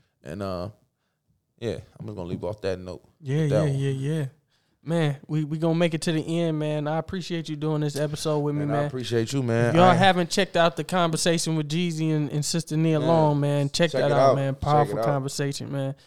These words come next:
Speaker 2: This has been another late night session, powerful session, man. Uh,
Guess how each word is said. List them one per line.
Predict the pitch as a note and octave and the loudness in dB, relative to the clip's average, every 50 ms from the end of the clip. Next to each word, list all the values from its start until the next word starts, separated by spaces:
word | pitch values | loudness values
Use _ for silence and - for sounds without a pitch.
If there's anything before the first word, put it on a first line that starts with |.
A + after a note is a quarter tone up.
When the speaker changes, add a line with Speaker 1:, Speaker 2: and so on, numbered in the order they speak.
| _ _ _ _ _ | _ _ _ _ _
Speaker 2:
This | D#3+ E3+ E3+ | -4 -2 -2
has | E3+ D#3+ | -2 0
been | D3+ E3 D#3+ D3+ | 0 2 2 4
another | D3 C#3+ D3+ D#3+ D#3 D3+ C#3+ | 4 2 2 2 2 0 0
late | D3 D#3+ D#3+ D3+ C#3+ | 0 0 0 0 0
night | D3+ D3+ D3+ D3+ D3 | -2 -2 -2 -2 -4
session, | - D#3 D3 D3 - C#3+ C#3 | -4 -4 -4 -4 -4 -6 -6
powerful | - - D#3+ D#3+ D#3+ D#3 - C#3+ D3 | -2 0 2 2 2 2 -2 -6 -8
session, | - - D3 D3 C#3 - B2 C3+ C#3+ | -6 -4 -4 -4 -4 -6 -8 -6 -6
man. | C#3+ C#3+ C#3 C3+ C3+ C3+ D#3+ - _ _ _ _ _ _ _ - | -4 -4 -4 -6 -6 -8 -10 -14 _ _ _ _ _ _ _ -4
Uh, | D3 D3+ D3+ D3 C#3 C#3 C3 | -2 0 0 0 0 -2 -2